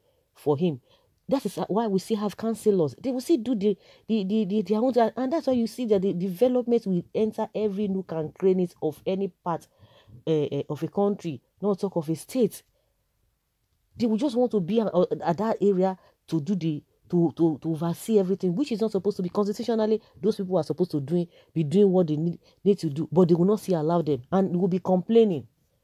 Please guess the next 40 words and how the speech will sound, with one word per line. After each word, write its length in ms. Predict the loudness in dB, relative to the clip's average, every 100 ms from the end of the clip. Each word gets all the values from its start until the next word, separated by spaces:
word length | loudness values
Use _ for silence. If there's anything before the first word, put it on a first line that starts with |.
| _ _ -4
If 180 | -2 0
local 280 | -2 -2 -2
government 340 | 0 0 0
chairmen 420 | 0 0 0 -4 -8 _
are 280 | -6 -4 -4 -8 _ _
always, 500 | 0 2 4 2 -2 _ _ _ _ _ _ _ -20 -10
eh, 200 | -8 -8 -8 -4
eh, 160 | -4 -2
eh, 100 | 0
being 220 | 2 2
given 280 | 2 2 4
the 120 | 2
opportunity 580 | 2 -2 0 0 0 -2
to 160 | -2
do 180 | -2 -2
their 200 | 0 0
own 200 | 2 0
job, 220 | 2 0 -2 _ _ _ -20 -20 -20 -20 _ _ _ -4
every 300 | -2 0 0
nook 200 | 0 0
and 160 | -2
crannies 340 | 2 2 2 -2
in 100 | -4
this 200 | -4 -2
country 420 | -2 -2 -4 -6 _ _ -14
we, 360 | -8 0 0 0 -6 -6
we 300 | -2 0 2
experience 680 | 0 -4 -14 -4 0 2 0
development. 760 | -4 0 2 2 0 -4 -6 -8 -12
That 180 | -10
is 140 | -8 -4
just 160 | -4
the 60 | -2
way 120 | -2
it 140 | -2 -4
is. 200 | -10 -8
It's, 200 | -10 -8 -10
it's 140 | -10
so 160 | -6 -6
shameful. 500 | -2 0 0 -4